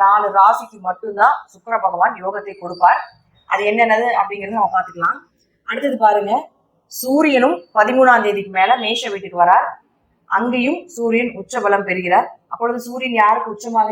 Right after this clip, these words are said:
இருந்தால் யோகத்தை கொடுப்பார் அப்படிங்கிறதையும் நம்ம பார்க்கலாம். அடுத்த விஷயம் என்னன்னு பாத்துட்டீங்கன்னா, புதன் இங்க நீசம்தான் ஆகிறார். நீசமானாலும் வக்ர நிலையை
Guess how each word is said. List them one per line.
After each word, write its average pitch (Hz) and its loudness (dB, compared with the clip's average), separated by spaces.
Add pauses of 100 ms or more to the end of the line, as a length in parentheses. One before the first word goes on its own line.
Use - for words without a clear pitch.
இருந்தால் 214 -2
யோகத்தை 214 -4
கொடுப்பார் 196 -2
அப்படிங்கிறதையும் 196 -6
நம்ம 175 -8
பார்க்கலாம். 175 -2 (800)
அடுத்த 262 -2
விஷயம் 247 -4
என்னன்னு 226 0
பாத்துட்டீங்கன்னா, 202 0 (500)
புதன் 233 2 (280)
இங்க 226 -6 (100)
நீசம்தான் 247 0
ஆகிறார். 190 2 (380)
நீசமானாலும் 226 2 (140)
வக்ர 190 0
நிலையை 196 0